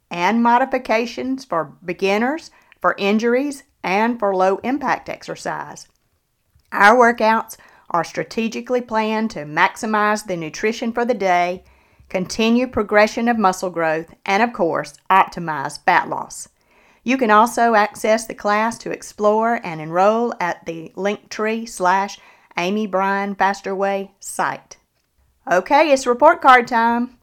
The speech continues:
Today's report is from Nancy from Springfield, Missouri.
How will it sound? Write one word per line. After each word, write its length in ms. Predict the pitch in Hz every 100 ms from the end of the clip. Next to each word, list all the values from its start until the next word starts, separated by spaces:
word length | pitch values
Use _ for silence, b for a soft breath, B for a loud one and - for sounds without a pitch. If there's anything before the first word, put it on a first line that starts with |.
| _ -
Today's 440 | 180 180 196 233
report 480 | 240 240 247 269 277
is 100 | 180
from 280 | - 160 170
Nancy 500 | 185 208 - 269 277
from 280 | - 165 156
Springfield, 720 | - 226 233 247 247 247 247
Missouri. 600 | 240 220 208 160 135